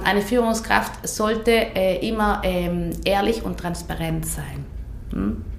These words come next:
Und weniger so tun, als ob, mit der Idee, ich bin übermenschlich, weil ich der Chef bin, sondern auch mit einer Idee,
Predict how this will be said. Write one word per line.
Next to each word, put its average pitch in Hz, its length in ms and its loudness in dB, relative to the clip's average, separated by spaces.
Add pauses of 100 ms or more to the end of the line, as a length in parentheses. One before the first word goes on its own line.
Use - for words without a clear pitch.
(460)
Und - 200 -2
weniger 220 360 6
so 202 140 -2
tun, 220 340 -4
als 175 320 0
ob, - 320 2 (440)
mit 202 200 2
der - 80 -2
Idee, 202 160 2
ich - 180 2
bin 190 140 -2
übermenschlich, 233 800 0
weil 185 220 0
ich 214 140 -2
der 214 120 -4
Chef 226 500 -4
bin, 240 260 2 (320)
sondern 208 360 0
auch 95 180 2
mit 208 180 -2
einer 202 340 0
Idee, 196 400 0